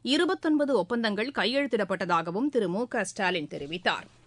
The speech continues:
ஜம்மு காஷ்மீரில் நேரிட்ட நிலச்சரிவில் சிக்கி ஒரே குடும்பத்தைச் சேர்ந்த ஏழு பேர் உயிரிழந்தனர். ரியாசி மாவட்டத்திற்குட்பட்ட கிராமப் பகுதியில் உள்ள இவர்களது குடியிருப்பு பெருமழை காரணமாக ஏற்பட்ட நிலச்சரிவில் முழுமையாக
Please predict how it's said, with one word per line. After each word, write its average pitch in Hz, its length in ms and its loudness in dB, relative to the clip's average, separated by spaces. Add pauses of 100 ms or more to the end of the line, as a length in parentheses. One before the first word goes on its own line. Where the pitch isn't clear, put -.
(680)
ஜம்மு 330 300 4
காஷ்மீரில் 349 540 2
நேரிட்ட 277 440 4
நிலச்சரிவில் 269 640 0
சிக்கி 262 560 -4
ஒரே 247 360 4
குடும்பத்தைச் 262 540 0
சேர்ந்த 226 380 2
ஏழு 240 480 2
பேர் 196 380 2
உயிரிழந்தனர். 165 600 -4 (260)
ரியாசி 214 500 2
மாவட்டத்திற்குட்பட்ட 190 840 -2
கிராமப் 180 360 0
பகுதியில் 190 360 -2
உள்ள 202 260 -2
இவர்களது 214 560 0
குடியிருப்பு 190 680 0 (360)
பெருமழை 359 600 2
காரணமாக 262 800 2
ஏற்பட்ட 247 540 0
நிலச்சரிவில் 226 640 0
முழுமையாக 269 720 2